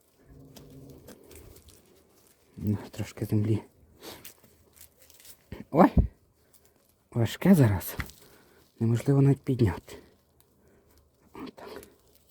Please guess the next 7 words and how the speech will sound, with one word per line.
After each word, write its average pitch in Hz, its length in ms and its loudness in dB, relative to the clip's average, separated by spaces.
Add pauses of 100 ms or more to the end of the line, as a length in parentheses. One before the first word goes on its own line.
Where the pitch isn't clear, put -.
(1600)
О! 127 140 2 (1500)
Все, - 240 0 (180)
файн. 104 280 0 (1400)
Люкс. - 420 -6 (920)
До 127 60 4
речі, 135 260 6
бачите, 139 440 2